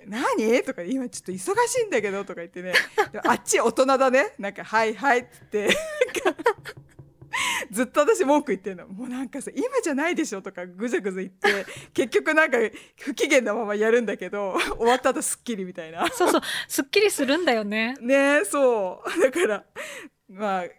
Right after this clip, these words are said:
Speaker 1: ね、そう。最初はすっごい不機嫌なんだけど、終わった後は、<laughs>「ありがとう」と思いながら。
Speaker 2: <laughs> 私もさ、結構続いてるんだけど、
Speaker 1: うん。
Speaker 2: でもエアロックさんの、
Speaker 1: うん。うん。
Speaker 2: このなんか、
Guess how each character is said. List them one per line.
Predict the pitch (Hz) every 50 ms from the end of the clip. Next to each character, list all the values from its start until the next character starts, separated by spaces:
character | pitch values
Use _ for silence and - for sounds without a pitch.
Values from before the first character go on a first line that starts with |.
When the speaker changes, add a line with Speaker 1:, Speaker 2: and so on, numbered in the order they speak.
| _ -
Speaker 1:
ね、 | 214 202 214 220 226 240 269 262 240
そ | - - - 190 180 165 160 156 156 - -
う。 | -
最 | - - 262 370
初 | 320 339
は | 247
す | - - - 214
っ | 196
ご | 165 - 381
い |
不 | - - - -
機 | - 226
嫌 | 202 190
な | 175 170 165
ん | 160
だ | 156 160
け | 165 165
ど、 | 160 170 165 160
終 | 156 - 190
わ | 202 202
っ | 202
た | - 208
後 | 190 - 165 156
は、 | 165 - - _ - -
<laughs> | - - - _ _ _ -
「あ | 180
り | 180 175
が | 180 175
と | 175 - 208 226
う」 | 233 226
と | - 175
思 | 156 156 156
い |
な | 156 156
が | 156 -
ら。 | 233 403 - - - - - 262 269 294 - - - - - -
Speaker 2:
<laughs> | - - - - - - - - - - _ _ _ -
私 | 254 254 - 311 330 370
も | 370 349 349 349
さ、 | - 381 330 302
結 | - - - 339 330 -
構 | - 247 214 196 208 202
続 | 190 170 233 196 214 220
い | 233
て | 214 - 254 240
る | 247 247
ん | 214
だ | 196 185
け | - 190
ど、 | 170 190 190 180
Speaker 1:
う | 180
ん。 |
Speaker 2:
で | 175 220
も | 214 202 190 -
エ | 226 254
ア | 294
ロ | 311 233
ッ | 214 202
ク | -
さ | - - 214
ん | 190 175
の、 | 190 190 185 180 170 170 _ _ _ _ _ - -
Speaker 1:
う |
ん。 | 240
う | 262
ん。 | 247 233 196 190
Speaker 2:
こ | - - 247
の | 233 233 220 233 -
な | - 240
ん | 233 208
か、 | - 185 190